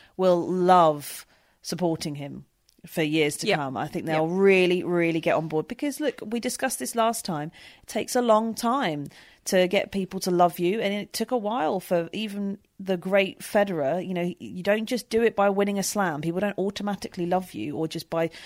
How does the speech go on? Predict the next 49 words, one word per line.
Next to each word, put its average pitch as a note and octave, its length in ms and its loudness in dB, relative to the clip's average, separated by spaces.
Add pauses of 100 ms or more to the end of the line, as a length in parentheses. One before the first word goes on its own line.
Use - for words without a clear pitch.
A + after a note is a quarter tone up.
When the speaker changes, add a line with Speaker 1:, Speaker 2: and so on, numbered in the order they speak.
(220)
Speaker 1:
being F#3 280 2
number E3+ 220 0
one. E3 360 4 (240)
You, E3+ 180 -8 (100)
you, F3+ 200 -8
it F3 120 -4
takes - 440 -2 (120)
a F3+ 80 2
while. F3+ 680 0 (340)
And, G3 440 0
uh, F#3+ 460 4 (320)
you G#3 100 0
know, F3 140 4
for - 140 -6
all A3+ 220 4
of F#3+ 100 2
them, D#3+ 280 0 (560)
Djokovic, F#3+ 460 -2
Nadal, F3 540 4
Federer, E3+ 540 4
and F3 240 -2
I F3 100 0
think F3+ 240 -6
for F#3+ 100 -4
Medvedev, F3+ 500 0
I E3 60 -2
don't F#3 300 2
think E3 200 -6
he's D#3+ 240 -8
there D#3+ 160 2
yet, D#3 320 0
but - 80 -6
I E3+ 80 -4
think G#3 160 -6
his F3 100 -6
popularity E3 640 -4
is - 100 -10
gonna - 160 -8
go C3+ 140 -8
through D3 240 -10
the F#2+ 80 -10
roof. - 420 -10
Really, E3 460 -4
it - 140 -8
will. B2+ 280 -4
It's, - 240 -10
it's F3+ 140 -6
gonna - 60 -20
be - 120 -16